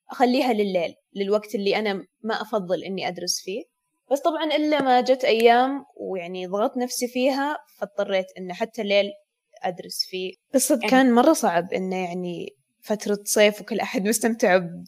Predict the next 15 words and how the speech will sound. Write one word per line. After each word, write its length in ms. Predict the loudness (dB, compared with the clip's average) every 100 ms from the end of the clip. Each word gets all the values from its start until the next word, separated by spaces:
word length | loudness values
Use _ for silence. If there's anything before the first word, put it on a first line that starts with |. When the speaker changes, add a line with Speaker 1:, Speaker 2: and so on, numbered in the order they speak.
| _ 0
Speaker 1:
بوقته 360 | 0 4 4
وأنا 400 | 4 2 -2 -4 -10
يعني 220 | -10 -8
قاعدة 300 | -2 0 0 0
أذاكر. 380 | 0 -4 -8 -18 _ -20 -20 -20 _ _ _
Speaker 2:
بس 120 | -12 -10
بالأخير 400 | -10 -10 -8 -8
النتيجة 460 | -8 -10 -14 -14 -16
تستاهل. 640 | -20 -18 -14 -10 -8 -10 -12 _ _ _ _ _ _ _ _ -6
Speaker 1:
إي 120 | -4
والله 280 | -2 -2 0
مرة 160 | 0
تستاهل. 520 | -2 0 2 4 2 0 -8 _ _ -20 -18 -20 -20 _ _ -18 -10
Speaker 2:
آه، 380 | -8 -8 -8 -10 _ 0
طيب، 320 | 2 2